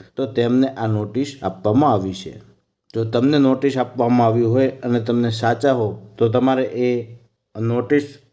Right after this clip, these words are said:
પરત્વે મામલતદાર કચેરીએ જઈ અને ખુલાસો કરવો પડશે. એ જો ખુલાસો માન્ય ગણશે તો કાર્ડ ચાલુ રહેશે, અથવા એ કાર્ડ છે એ એન એફ એસ એ કાર્ડ છે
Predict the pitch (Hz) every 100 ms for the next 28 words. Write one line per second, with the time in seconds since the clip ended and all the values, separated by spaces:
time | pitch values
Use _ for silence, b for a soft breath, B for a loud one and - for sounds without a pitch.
0 | - 127 131 131 107 113 B B - 107
1 | 113 127 131 120 120 113 123 123 113 123
2 | 120 - 110 110 113 113 117 127 117 117
3 | 123 117 117 110 143 - _ _ b b
4 | b b - 131 131 139 139 135 131 120
5 | 120 123 120 127 123 123 113 117 113 110
6 | 110 113 117 127 127 123 135 - _ _
7 | - 139 143 113 - 117 147 143 135 131
8 | 117 131 110 123 120 123 139 147 147 143
9 | 123 117 110 110 139